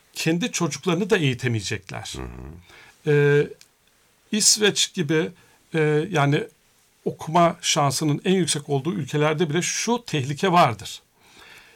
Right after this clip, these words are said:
Speaker 1: E, işçi çocuğu işçi,
Speaker 2: Hı.
Speaker 1: e, üniversite mezununun çocuğu üniversite mezunu. Neden? Çünkü çocuğuna, e,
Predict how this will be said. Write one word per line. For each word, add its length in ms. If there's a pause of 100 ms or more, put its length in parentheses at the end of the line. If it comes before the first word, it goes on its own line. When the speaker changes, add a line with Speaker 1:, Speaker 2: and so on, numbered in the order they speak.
(180)
Speaker 1:
E, 420
işçi 400
çocuğu 400
işçi, 540 (420)
Speaker 2:
Hı. 60 (680)
Speaker 1:
e, 420
üniversite 540
mezununun 640
çocuğu 420
üniversite 420
mezunu. 400 (440)
Neden? 440
Çünkü 500 (300)
çocuğuna, 720 (400)
e, 40